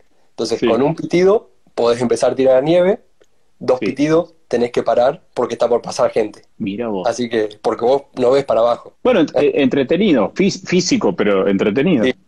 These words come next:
Speaker 1: y si lo que tienes que, si no tenés buena ropa, te mojás entero, porque
Speaker 2: Ah.
Speaker 1: estás, como los techos son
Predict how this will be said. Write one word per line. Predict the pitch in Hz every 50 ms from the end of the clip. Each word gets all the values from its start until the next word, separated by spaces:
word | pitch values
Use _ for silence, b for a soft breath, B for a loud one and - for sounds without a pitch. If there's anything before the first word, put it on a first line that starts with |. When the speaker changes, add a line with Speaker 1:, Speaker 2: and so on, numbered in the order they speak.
| _ _
Speaker 1:
y | - 117
si | - 131
lo | 123 113
que | 113 117
tienes | 117 131 143 139 -
que, | - 123 113 110 107 110 113 - _ _ - _
si | - - 120
no | 123 123
tenés | 123 131 131 127 131
buena | 131 131 127 131 127
ropa, | 135 147 131 135 123 131 127 - - - _ _ _ _ _ _ _ _
te | - 120 110
mojás | 107 101 - 131 120 110 113
entero, | 117 113 110 - 131 123 120 120 123 156 - _ _ _ - -
porque | - 107 -
Speaker 2:
Ah. | 101 101
Speaker 1:
estás, | 110 120 123 139 143 139 139 135 131 - - _ _ _ _ _ _ _ _ _
como | - 120 117 110
los | - -
techos | - 160 160 151 139
son | - 135 135 139 -